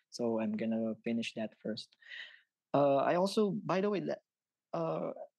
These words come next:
about the, uh, Choking Hazard, uh, I also, before we had this, uh, uh, Suck Lord joined also. And then I also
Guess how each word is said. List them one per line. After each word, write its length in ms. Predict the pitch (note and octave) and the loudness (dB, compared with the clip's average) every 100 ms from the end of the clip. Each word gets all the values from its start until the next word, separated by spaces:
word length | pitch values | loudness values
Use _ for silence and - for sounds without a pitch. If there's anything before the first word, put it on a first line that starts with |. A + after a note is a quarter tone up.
| _ _ _ _ _ - | _ _ _ _ _ -6
about 360 | D3+ F3+ F#3+ D#3 | -2 0 -2 -4
the, 240 | E3 D#3 | 0 2
uh, 160 | D#3 D#3+ | 0 -2
Choking 480 | - C#3+ C#3 D3 C#3 | -2 -4 -4 -8 -6
Hazard, 600 | B2+ A#2 B2 A#2+ A#2+ A#2+ | -4 -2 2 4 4 2
uh, 360 | A#2+ A#2 C#3 C#3 | 2 2 0 0
I 40 | |
also, 360 | B2 B2 - - _ - | -2 -2 -6 -8 _ -6
before 420 | D3 - C#3+ C3+ | -4 2 4 4
we 140 | C3 B2 | 4 2
had 300 | B2+ B2 A#2+ | 0 0 -2
this, 300 | A#2+ - C3 | -4 -4 -4
uh, 280 | B2+ A#2+ A#2+ _ _ _ _ _ _ | -2 0 -4 _ _ _ _ _ _
uh, 360 | C3 A#2+ A2+ A2 | -2 0 0 -4
Suck 380 | - - B2+ - | -8 -4 -4 -2
Lord 400 | C3+ B2+ B2+ B2 - _ - | 2 4 4 2 -2 _ -10
joined 540 | B2+ B2+ B2+ C3 B2+ - C3+ | -4 -2 -2 -4 -6 -6 -2
also. 500 | B2 A#2 C3 B2+ - _ _ _ - _ _ - | -2 0 0 0 -4 _ _ _ -20 _ _ -4
And 140 | C3 | 0
then 220 | C3+ C3 | 2 2
I 340 | C3+ C#3+ C#3+ C3+ | 2 2 2 0
also 280 | C#3 C#3+ | -2 -4